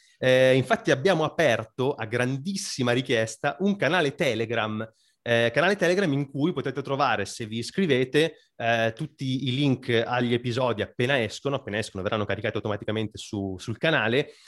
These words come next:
e magari, eh, mettiamo altri link, altri approfondimenti, eh, sulla puntata che, che pubblichiamo o, o altri che ci paiono interessanti. Se andate su Telegram e cercate Continuous Delivery, probabilmente tra i primi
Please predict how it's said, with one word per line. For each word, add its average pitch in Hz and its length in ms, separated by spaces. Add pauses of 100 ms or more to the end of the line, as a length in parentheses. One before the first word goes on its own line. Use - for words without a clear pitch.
(100)
e 165 240
magari, 143 460
eh, 117 260
mettiamo 117 480
altri 120 300
link, 120 420
altri 113 220
approfondimenti, 113 1040 (220)
eh, 104 180
sulla 120 260
puntata 98 1000
che, 101 240
che - 120
pubblichiamo 113 640
o, 110 520 (180)
o 151 100
altri 120 320
che 117 100
ci 120 160
paiono 110 380
interessanti. 113 920 (220)
Se - 140
andate 160 220
su 180 120
Telegram 123 480
e 120 60
cercate 127 480
Continuous 120 460
Delivery, 131 500
probabilmente 110 560
tra 90 220
i 101 120
primi 101 560